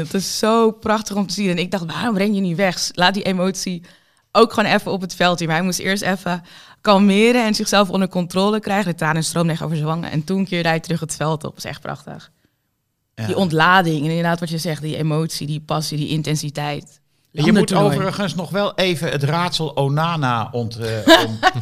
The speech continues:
Speaker 1: <laughs>
Speaker 2: ontrafelen, want... Hij staat de reserve.
Speaker 1: Ze zeggen dat hij ruzie heeft gekregen met Eto'o na die, eh,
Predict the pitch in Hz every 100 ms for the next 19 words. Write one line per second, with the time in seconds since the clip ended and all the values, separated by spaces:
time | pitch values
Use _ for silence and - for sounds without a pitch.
0 | - 339 339 - 202 294 - 156 147 147
1 | 143 147 139 131 123 135 151 143 - -
2 | - _ _ _ - - 170 151 160 139
3 | - 151 131 135 - 117 117 294 - -
4 | _ _ _ _ - _ _ _ _ -
5 | 247 381 359 311 262 247 302 269 254 -
6 | 233 220 226 220 202 202 196 - 190 170
7 | 156 156 156 156 160 156